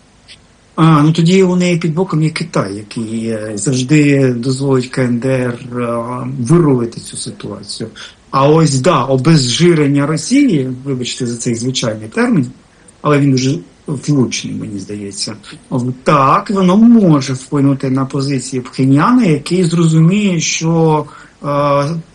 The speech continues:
слабіюча і падаюча Росія і стає, ну, теж каменем, яке може на дно, е, і в тому числі корейський режим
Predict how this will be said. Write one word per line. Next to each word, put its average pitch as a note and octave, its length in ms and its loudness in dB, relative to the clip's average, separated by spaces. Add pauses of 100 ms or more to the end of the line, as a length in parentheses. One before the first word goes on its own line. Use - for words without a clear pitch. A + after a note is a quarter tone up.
(160)
слабіюча D#3+ 880 -2
і C3+ 80 -2
падаюча C3 680 -4
Росія D3+ 880 0
і C3 380 -6
стає, F#3 920 2
ну, E3+ 240 2
теж - 340 -2
каменем, G3+ 520 0
яке E3 260 -2
може D#3+ 420 -2 (340)
на D#3+ 140 4
дно, D3 1120 2
е, C3 60 -4
і - 20 -6
в B2 80 -10
тому D3+ 300 0
числі - 320 -4
корейський C#3 500 -2
режим C3+ 520 0